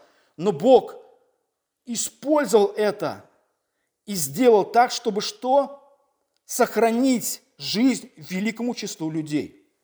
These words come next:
В чём там смысл? Г-, г-, гениальный смысл. И вот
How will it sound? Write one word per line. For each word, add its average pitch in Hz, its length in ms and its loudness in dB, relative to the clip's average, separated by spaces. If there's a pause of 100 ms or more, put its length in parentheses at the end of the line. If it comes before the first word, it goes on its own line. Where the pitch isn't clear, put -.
(1160)
В - 80 -20
чём 202 180 0
там 196 140 -2
смысл? 208 340 -6
Г-, 123 160 -14
г-, 135 240 -20
гениальный 214 580 -2
смысл. 240 360 -4
И 175 120 -8
вот 185 300 -4